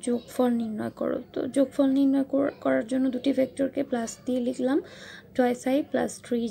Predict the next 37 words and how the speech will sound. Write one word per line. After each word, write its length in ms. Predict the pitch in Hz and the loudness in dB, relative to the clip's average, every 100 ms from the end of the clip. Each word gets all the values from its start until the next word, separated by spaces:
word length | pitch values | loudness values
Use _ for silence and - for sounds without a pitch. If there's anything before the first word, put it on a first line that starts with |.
| 196 | 0
j 180 | 262 | 4
minus 340 | 320 247 226 - - | 4 4 0 -8 -6
five 180 | 226 220 - - | -6 -4 -8 -2
k 160 | 302 427 - - - - | -2 -2 -8 -20 -20 -2
plus 160 | 254 247 - | -2 -2 0
i 240 | 254 254 | 0 6
minus 420 | 320 262 233 226 - - | 6 6 2 -4 -6 -4
twice 380 | 233 233 226 - | -2 -2 -4 -2
j 120 | 320 | -2
plus 160 | 277 233 - - | 0 -4 -6 -6
thrice 320 | 240 226 - - | -4 -4 -8 -12
k। 120 | 214 - - - - - | -12 -14 -20 -20 -16 -8
লো-, 440 | 240 262 - - | 0 2 0 -2
আহ, 220 | - 226 240 | -2 -2 0
যোগ 260 | 262 269 - - - | 2 0 -2 -20 -2
হিসেবে 340 | 277 285 277 | 0 2 2
লেখার 380 | 285 254 - 277 | 2 0 -2 -2
পরে 420 | 277 - 311 254 | 2 8 8 8
যেহেতু 320 | 233 247 247 262 | 2 0 0 0
এটা 180 | 269 233 | -2 -4
ভেক্টর 420 | 226 214 - 285 | -6 -6 2 2
রাশির 340 | 277 269 277 226 | 2 0 -4 -4
যোগ 200 | - - | -4 -4
করছি, 420 | - 254 - - 127 - - - | -6 -6 -4 -6 -6 -10 -18 -10
সাধারণ 480 | - 247 240 269 269 | -2 -2 2 4 4
বীজগণিতের 640 | 262 269 269 262 254 269 | 2 0 0 0 2 2
নিয়মে 420 | 254 240 262 262 | 4 2 2 2
হবে 320 | 254 247 247 240 | 2 0 -2 -2
না, 180 | 226 269 - - - | -4 -6 -10 -16 -6
তাহলে 260 | - 262 269 | 2 4 6
আমাদের 280 | 254 247 262 - | 4 0 -2 -2
কি 100 | 277 | -4
করতে 360 | - 269 - | -4 -6 -2
হবে? 280 | 262 262 320 - - - - | -2 0 -2 -4 -14 -10 0
আই 220 | 240 262 | 4 6
এর 100 | 277 | 4
সঙ্গে 440 | 277 277 269 277 | 2 0 2 2